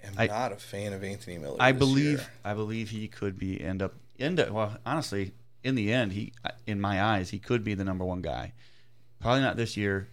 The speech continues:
Speaker 2: Couple more years
Speaker 1: Yeah,
Speaker 2: down
Speaker 1: well,
Speaker 2: the road.
Speaker 1: we had talked about that when Miller was drafted. You said in a two or
Speaker 2: Yes.
Speaker 1: three years,
Speaker 2: Yeah.
Speaker 1: he could be the guy in
Speaker 2: Mm-hmm.
Speaker 1: Chicago. I remember that. So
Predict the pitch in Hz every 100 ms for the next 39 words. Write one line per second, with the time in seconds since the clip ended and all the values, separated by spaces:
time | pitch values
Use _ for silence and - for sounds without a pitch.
0 | - - - - 120 110 107 104 101 139
1 | 190 147 147 185 190 190 233 165 180 175
2 | 151 131 127 127 123 - 120 123 113 107
3 | 98 - - 127 143 147 120 107 101 107
4 | 117 117 104 - 87 82 104 113 - 107
5 | 98 92 - - 123 113 - - - -
6 | - - - 180 139 113 160 131 120 165
7 | 165 113 92 95 110 110 101 - 151 143
8 | 143 143 120 117 110 98 101 98 92 113
9 | 107 113 101 92 90 104 117 123 139 156
10 | 120 101 107 85 - - 101 95 90